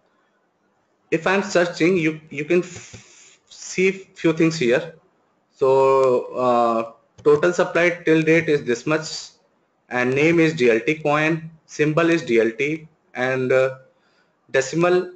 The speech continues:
decimal means, uh, uh, sorry, uh, decimal means,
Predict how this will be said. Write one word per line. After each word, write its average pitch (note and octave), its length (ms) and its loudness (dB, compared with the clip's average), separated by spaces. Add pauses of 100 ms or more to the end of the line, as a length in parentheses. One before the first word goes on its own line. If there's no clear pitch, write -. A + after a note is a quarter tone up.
(140)
decimal E3 380 0
means, E3 300 -2
uh, A2+ 460 -4 (180)
uh, A#2 140 -6
sorry, G#2 360 -10 (880)
uh, C3 220 0
decimal C#3+ 380 -2
means, F3+ 560 -2